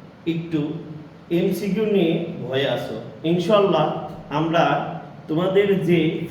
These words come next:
ফ্রি এমসিকিউ কোর্স চালু করছি, সেই ফ্রি এমসিকিউ কোর্সের আজকে ক্লাস নাম্বার ওয়ান চালু হচ্ছে। আশা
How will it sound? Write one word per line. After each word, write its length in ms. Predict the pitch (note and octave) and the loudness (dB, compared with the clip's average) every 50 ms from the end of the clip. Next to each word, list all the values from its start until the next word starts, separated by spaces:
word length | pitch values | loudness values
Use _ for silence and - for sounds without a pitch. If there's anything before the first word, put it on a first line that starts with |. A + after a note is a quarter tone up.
| - | -4
ফ্রি 360 | - F3 F#3 G#3 G#3 - - - G3 | -2 -2 0 0 -2 -4 -4 -4 -2
এমসিকিউ 680 | F#3+ F#3 F#3 E3+ - - F#3+ F3 D#3+ - F3 E3 D3+ - - - - - - - - - - - - - | 0 0 0 0 -2 -2 -2 -2 -2 2 2 2 4 2 0 -2 -4 -6 -8 -10 -12 -14 -16 -18 -16 -4
কোর্স 380 | - F3+ F3+ F#3 F3+ F3+ - - | 2 4 4 4 4 2 0 0
চালু 260 | E3 D#3 E3 F#3 G3+ F3 | 0 2 4 4 4 2
করছি, 560 | F3+ E3+ D3 C#3 - D3+ D3 C#3+ D3 - - - - - - - - | 2 0 -2 -2 -4 -4 -2 -2 -2 -4 -6 -8 -10 -12 -12 -12 -2
সেই 420 | - F3 E3+ E3+ E3 D#3+ E3 E3+ - | 2 2 4 4 4 2 0 -2 -2
ফ্রি 120 | F3+ G3 | -2 -2
এমসিকিউ 680 | G#3+ A3+ G#3 G3 F#3+ F#3 F#3+ F3+ - - - F#3 G#3 G3+ F#3+ - | -2 -2 -2 -2 -2 -2 -2 -2 -4 -4 -4 -4 -4 -4 -2 -2
কোর্সের 560 | G3 F3+ D#3+ - - D#3 D3 D3 - - - - - - - - - - | 0 0 0 0 0 0 0 0 -2 -4 -8 -10 -12 -14 -16 -10 -4 -2
আজকে 320 | D#3+ D#3 D#3+ E3 - F3+ F3 | -2 -2 -2 -4 -2 -2 -2
ক্লাস 400 | F3 D#3+ E3+ F3 F3+ - F3 F3+ | -2 0 0 0 0 0 -2 -2
নাম্বার 500 | F#3 F3+ F3 E3+ E3+ E3 E3 E3 - - - - C#3 | -2 -2 2 4 4 4 4 0 -2 -6 -6 -8 -4
ওয়ান 260 | C#3 D3 D#3 D#3+ D#3+ D3 | -2 0 0 0 0 -2
চালু 220 | C#3 B2+ A#2+ B2 | -2 -4 -2 -2
হচ্ছে। 360 | A#2+ A#2+ A#2 A#2 - - A2+ A#2+ - - - - - - - - - - | -2 -4 -4 -6 -8 -10 -10 -12 -12 -14 -16 -18 -18 -20 -20 -20 -8 -4
আশা 280 | C#3+ D3+ D#3+ - A3 | -4 -2 -2 -2 -2